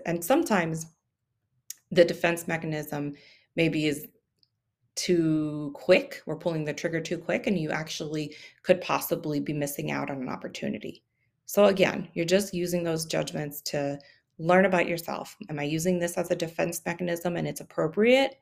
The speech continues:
and I do wanna keep this person out of my life? Great, do that, let go. Or is this an opportunity that I do wanna give a chance? And I'm identifying that,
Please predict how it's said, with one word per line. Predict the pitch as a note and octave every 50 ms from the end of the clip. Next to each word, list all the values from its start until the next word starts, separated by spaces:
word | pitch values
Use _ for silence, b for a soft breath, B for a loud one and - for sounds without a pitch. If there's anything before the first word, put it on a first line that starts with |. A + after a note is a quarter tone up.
| _ _ _ _ _ -
and | E3+ D#3
I | D3+
do | D3+ D#3+ D#3+ D#3
wanna | D#3+ E3 E3+ E3
keep | E3 - F#3 F#3 -
this | F3+ F3+ F3+
person | - - F#3 F3+ F3+ - F#3+ F#3
out | F3+ F3+ F3+
of | F3+
my | F3+ F3+ F3+ E3+
life? | F3 F3 F3 F#3 F#3 - - _ _
Great, | - - D#4+ A#3+ - - - _ _ _
do | - F3+ F3+
that, | F3 F3 D#3+ D#3 D#3 - - F3
let | D#3+ D3 - -
go. | - - C#3 C3+ - - - _ _ _ _ _ _ _
Or | - C#4 C#4 B3 A3 G3+ F#3+ F3+ F#3 F3+ B B B B _
is | - C4 A3
this | G#3 G3+ F#3+ -
an | F#3 F3
opportunity | E3 D#3+ E3 E3+ E3 - - E3 D#3+ D#3 D#3 D3+ C#3+
that | C#3+ D#3 D3+
I | D3+ C#3+
do | C#3+ D3+ D3 C3+
wanna | C#3 C#3 C#3 C#3
give | D3 - -
a | -
chance? | - - - C#3+ B2+ A#2 A2+ A2+ - - - b b b b b b b b -
And | F3 E3
I'm | D#3 D3+
identifying | D#3 D3+ D3 D3 D3+ D3 D3+ D3+ - - C#3+ C#3 C#3+ C#3
that, | C#3 C3+ -